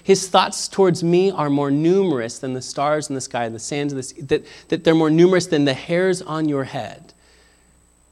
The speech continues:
Think about it, that God cares for you. He's moved with compassion drawing near you.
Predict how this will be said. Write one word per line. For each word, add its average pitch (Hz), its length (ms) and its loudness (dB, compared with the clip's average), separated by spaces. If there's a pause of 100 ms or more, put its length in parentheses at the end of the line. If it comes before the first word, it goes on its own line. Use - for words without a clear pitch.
(380)
Think 220 220 -4
about 104 260 -6
it, - 260 -18 (500)
that - 140 -12
God 175 220 -4
cares 190 520 -2
for 156 160 -6
you. 120 220 -2
He's 131 220 -4
moved 175 300 4
with 185 140 -6
compassion 165 580 -8
drawing 135 340 -6
near 131 220 -6
you. 107 320 -10